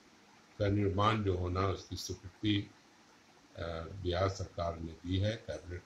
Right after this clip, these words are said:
ने कल उसको अपनी मोहर लगाई है। इसके लिए मैंने उनका शुक्रिया अदा किया।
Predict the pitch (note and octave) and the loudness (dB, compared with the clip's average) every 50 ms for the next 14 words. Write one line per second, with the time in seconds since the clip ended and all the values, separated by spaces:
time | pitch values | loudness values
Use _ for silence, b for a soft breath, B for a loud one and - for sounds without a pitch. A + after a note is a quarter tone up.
0 | - E2+ E2 - - E2 D#2+ D#2+ D#2 - - - - E2 D#2 F2+ F#2+ - - - | -14 -18 -14 -12 -10 -10 -10 -10 -12 -12 -14 -14 -14 -14 -14 -14 -16 -18 -20 -20
1 | - - - - - - - - - - - - - F#2+ - - F#2 F2+ F2 F2 | -20 -20 -20 -20 -20 -20 -20 -20 -20 -20 -14 -10 -10 -8 -6 -2 -2 -2 -2 0
2 | E2+ G2+ G#2+ G#2+ A2 A2 G#2 A2 G#2+ A2 A2 G#2+ G#2 A2+ C3 C#3 - - - - | 0 0 0 2 2 2 2 4 4 4 4 2 2 2 0 -2 -6 -12 -18 -18
3 | - - G2+ G2 - - - G#2 F#2+ F2+ F2 F2 F2 E2+ E2+ E2 D#2+ D#2+ D#2+ E2 | -12 -8 -8 -6 -6 -4 -4 -2 0 0 -2 -2 -2 -4 -6 -6 -8 -8 -8 -10
4 | D#2+ D#2+ - - - F#2 F2 - - - - - F2 F2+ F2 E2+ E2 F2 F2 - | -10 -12 -12 -8 -8 -8 -8 -8 -12 -14 -8 -6 -4 -2 -2 -4 -6 -8 -10 -10
5 | - - F#2+ G2 A2 | -8 -6 -4 -4 -4